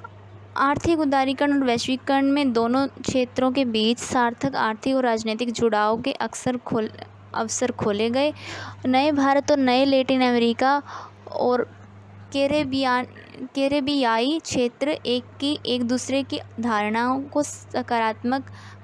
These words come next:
बदलाव आया, जिससे उनके संबंधित बाजारों और मानसिकताओं के बीच पूरकता और तालमेल की खोज हुई।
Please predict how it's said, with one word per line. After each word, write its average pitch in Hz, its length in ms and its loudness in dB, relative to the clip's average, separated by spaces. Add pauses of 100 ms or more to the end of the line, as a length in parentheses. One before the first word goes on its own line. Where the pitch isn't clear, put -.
बदलाव 214 460 0
आया, 233 420 2
जिससे 320 580 0 (340)
उनके 269 300 -2 (420)
संबंधित 247 640 2
बाजारों 233 440 4
और 254 60 4
मानसिकताओं 233 720 0
के 262 140 0
बीच 247 380 0
पूरकता 240 640 0
और 240 340 2
तालमेल 233 540 2
की 277 180 -2
खोज 208 380 0
हुई। 214 320 2